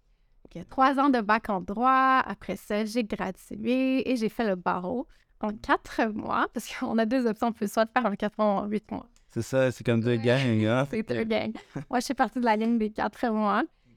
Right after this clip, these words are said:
Speaker 1: J'ai passé le barreau, par la suite, j'ai fait mon stage. Euh, c'est un stage de six mois. Euh, après le stage, on est assermenté et j'étais officiellement assermentée avocate.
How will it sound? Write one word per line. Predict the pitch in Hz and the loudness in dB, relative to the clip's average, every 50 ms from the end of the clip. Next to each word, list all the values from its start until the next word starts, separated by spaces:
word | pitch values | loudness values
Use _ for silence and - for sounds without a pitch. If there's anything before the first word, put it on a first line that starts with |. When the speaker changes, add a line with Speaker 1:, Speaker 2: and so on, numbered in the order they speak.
| _ _ - | _ _ -4
Speaker 1:
J'ai | - 311 330 | -2 0 0
passé | - - 240 214 - - 277 277 - | 2 2 0 2 2 0 0 0 0
le | 240 247 269 254 | 2 0 0 2
barreau, | 196 202 196 190 190 208 233 240 254 262 262 240 | 2 2 2 2 2 0 -2 0 2 0 0 0
par | - 208 196 190 | 0 0 0 0
la | 190 185 | 0 -2
suite, | - - - 220 - - | -2 -2 -4 -4 -2 -4
j'ai | 202 | -6
fait | 180 - 208 208 208 | -4 -2 -2 0 0
mon | 190 175 170 | 0 -2 -4
stage. | 170 - - _ _ 254 254 254 254 254 254 254 254 262 240 - - - - - 208 | -6 -10 -16 _ _ 2 4 4 4 4 4 2 2 0 -2 -4 -8 -14 -8 -6 -4
Euh, | 196 190 | -4 -4
c'est | - - | -2 -2
un | - - | -4 -4
stage | - - 233 240 240 202 | 0 0 0 0 0 0
de | 185 185 185 180 - - | -2 -4 -4 -4 -8 -8
six | - 233 | -4 -2
mois. | 214 214 202 - 196 220 262 - _ _ _ _ _ _ _ _ _ - | -2 -2 0 2 2 2 0 0 _ _ _ _ _ _ _ _ _ -4
Euh, | 208 202 190 185 185 185 180 - - - _ _ - | -2 -2 0 0 -2 -4 -4 -6 -8 -12 _ _ -4
après | 214 - - 233 233 | -4 -2 -2 0 0
le | 220 202 | 0 0
stage, | - - 214 208 220 214 | 0 0 0 2 2 2
on | 220 208 | 2 0
est | 196 190 | 0 0
assermenté | 190 190 - 196 185 196 185 185 185 - 240 247 269 - - | -4 -6 -6 -4 -4 -2 -4 -4 -4 -2 -2 0 0 0 -2
et | 196 | -4
j'étais | 185 - - 233 - - - 302 | -6 -6 -8 -8 -6 -2 -2 -4
officiellement | 320 - 294 262 - - 220 208 202 202 202 202 202 208 | -2 -4 -8 -6 -2 -2 0 0 0 0 0 0 -2 -2
assermentée | - - 214 - 214 196 202 190 - - - | -2 -4 -2 -2 -2 0 0 -2 -4 -4 -6
avocate. | - - - - 190 - - - | -8 -8 -10 -10 -12 -14 -16 -20